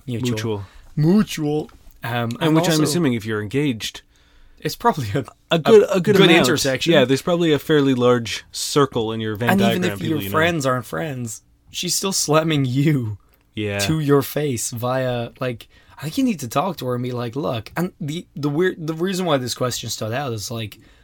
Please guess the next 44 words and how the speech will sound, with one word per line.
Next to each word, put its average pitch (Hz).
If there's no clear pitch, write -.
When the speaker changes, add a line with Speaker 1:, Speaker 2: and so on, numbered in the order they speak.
Speaker 1:
I'd 135
expect 127
the 120
other 127
side 139
of 139
this 143
story 151
where, 123
like, 113
she -
loves 123
her 127
ex 110
and 110
I'm 110
uncomfortable 110
with 104
it. 104
And 147
he's 131
Speaker 2:
Yeah, 110
yeah. -
Speaker 1:
so 202
cool 190
with 127
it. 113
Like, 120
he 165
was 165
like, 135
"Yeah, 151
I, 120
I 120
appreciate 147
it, 123
I 113
get 110
it." 123
And, 113
like, 107
I 127
also, 143
like, 120